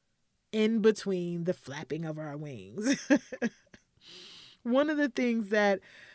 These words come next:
I've also had to reckon with a lot lately is the fact that I feel like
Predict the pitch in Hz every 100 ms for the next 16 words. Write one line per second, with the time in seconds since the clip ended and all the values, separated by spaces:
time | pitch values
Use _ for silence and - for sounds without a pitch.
0 | - _ _ 208 254 262 - 349 254 311
1 | - 240 196 190 202 196 190 190 175 175
2 | 185 226 220 180 170 170 151 156 170 262
3 | 285 180 170 139 156 151 165 - _ _
4 | _ _ 202 196 202 220 214 196 180 190
5 | 233 226 214 196